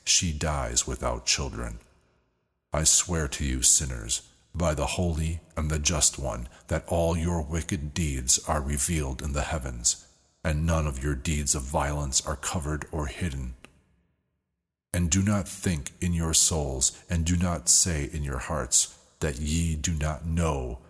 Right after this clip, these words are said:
and do not see that every sin is daily being written down in heaven before the Most High. And from now ye know that all your violence which ye commit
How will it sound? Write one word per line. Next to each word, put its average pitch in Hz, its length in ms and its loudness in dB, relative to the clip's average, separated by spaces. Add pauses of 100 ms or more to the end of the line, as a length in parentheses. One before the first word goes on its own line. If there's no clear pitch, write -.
(240)
and 76 160 0
do 85 140 2
not 82 280 2
see 73 360 4
that 67 220 -2
every 78 260 0
sin 71 440 2
is 76 200 0
daily 71 460 -2
being 76 420 -2
written 78 400 -2
down 65 460 0
in 78 160 -4
heaven 73 400 -2
before 71 440 -2
the 65 100 -4
Most 69 380 0
High. 65 400 -2 (960)
And 87 140 2
from 90 180 2
now 87 260 4
ye 80 360 2
know 76 420 2
that 76 220 -4
all 85 260 2
your 82 200 -2
violence 71 840 0
which 82 240 0
ye 73 120 -2
commit 73 500 -2